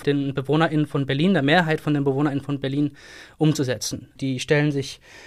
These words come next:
konsequent dagegen. Und das ist natürlich erstmal ein riesengroßer Skandal. Die deutsche, die, die Initiative Deutsche Wohnen und Co. Enteignen ist jetzt gerade dabei, ein Gesetz selbst zu formulieren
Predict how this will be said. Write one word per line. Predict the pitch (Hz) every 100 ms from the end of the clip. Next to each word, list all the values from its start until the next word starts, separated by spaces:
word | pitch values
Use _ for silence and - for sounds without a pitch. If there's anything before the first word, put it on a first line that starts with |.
| -
konsequent | - 160 165 151 156 139
dagegen. | 139 156 190 226 233 - - - - _ _ _ _ _ -
Und | 151 147 147 139 -
das | 147
ist | 143
natürlich | 151 139 147 151
erstmal | 151 - 151
ein |
riesengroßer | 143 151 160 147 160
Skandal. | - 156 151 143 - 139
Die | 147 139
deutsche, | 143 139 156 143 156
die, | 143 147 139 131
die | 131 151
Initiative | 143 147 135 214 220
Deutsche | 185 180
Wohnen | 170 180
und | 170
Co. | 175
Enteignen | 156 151 - 156 151 151 -
ist | 160
jetzt | 151 156 -
gerade | 151 185
dabei, | 175 151 147 143 151
ein | 139 135
Gesetz | 139 143 180 - -
selbst | 143 147 202 -
zu | -
formulieren | 185 - 175 170 165 165 170